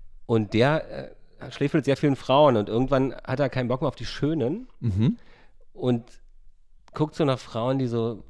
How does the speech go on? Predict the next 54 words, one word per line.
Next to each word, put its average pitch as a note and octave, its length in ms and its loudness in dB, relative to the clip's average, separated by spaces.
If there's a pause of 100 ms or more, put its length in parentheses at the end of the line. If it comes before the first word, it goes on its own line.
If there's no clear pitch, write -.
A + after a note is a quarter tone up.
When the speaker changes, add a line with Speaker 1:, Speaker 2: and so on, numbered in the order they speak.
(120)
Speaker 1:
gewisse B2 380 -6
Ei-, - 180 -6
so C3 140 -2
originell B2 720 -2
sind, E2+ 360 -8 (220)
Speaker 2:
<laughs> - 220 -12
Speaker 1:
so, A2 100 -2
so, G#2+ 260 -2
so A2+ 220 -6
Eigenheiten G#2 640 0
haben, F#2+ 420 -4
ja, G2+ 160 -4
und A2+ 140 -4
die A2 80 -8
gar C3 120 -2
nicht C#3 100 -6
so C3+ 60 -4
attraktiv B2 380 -8
sind. C#3 240 -2 (300)
Und B2 160 -6
das C3 180 0
nennt C3 220 0
er C3 120 -6
seine A#2+ 280 -4
originelle A2 480 -2
Phase. A2 440 -10 (600)
Speaker 2:
Originell B2+ 340 4
ist D3 180 -6
nicht C#3+ 160 0
so C3+ 80 -6
ein - 20 -6
schönes G2+ 320 -2
Wort, F2+ 300 -2
wenn F#2 100 2
man F2 140 2
über F#2 180 0
die F2+ 120 0
Schönheit F#2 360 -2
von F#2 140 -4
Frauen F#2+ 340 0
oder F#2 160 0
über F#2+ 180 -4
das G2 160 -6
Aussehen F#2+ 360 -2
von F#2 180 -4
Frauen - 280 -4
Speaker 1:
Ja, C3+ 40 0
Speaker 2:
spricht. A2+ 160 -2
Speaker 1:
kann - 60 0
man G#2+ 100 4
auch G2 60 -2
Type-, - 360 -4
Typeface - 520 -4
sagen. - 340 -10